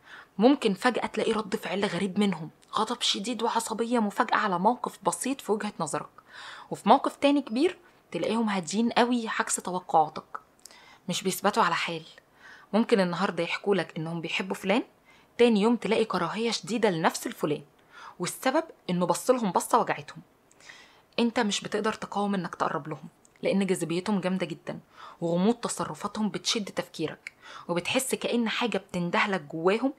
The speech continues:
إنك تقرب وتعتني بيهم، وتتفاجئ بالمراجيح رايح جاي مش بيرسوا معاك على بر، وفجأة تلاقيهم عايشين معاك لحظة بلحظة باهتمام رهيب، وفجأة تلاقيهم اختفوا وغطسوا، وتبقى مستغرب لتغير الحال،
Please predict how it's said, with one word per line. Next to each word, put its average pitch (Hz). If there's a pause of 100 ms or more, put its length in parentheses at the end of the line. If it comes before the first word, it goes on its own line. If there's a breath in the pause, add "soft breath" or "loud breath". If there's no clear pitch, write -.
(120)
إنك 233
تقرب -
وتعتني 208
بيهم، 151 (500 loud breath)
وتتفاجئ -
بالمراجيح 156 (120)
رايح 180
جاي 147 (380 soft breath)
مش 156
بيرسوا 190
معاك 156
على 156
بر، - (840 loud breath)
وفجأة 233 (400)
تلاقيهم 208
عايشين 160
معاك 190
لحظة 196
بلحظة 185
باهتمام 196
رهيب، 202 (760 loud breath)
وفجأة 208 (160)
تلاقيهم 151
اختفوا 190
وغطسوا، 208 (200)
وتبقى 214
مستغرب 185
لتغير 196
الحال، 165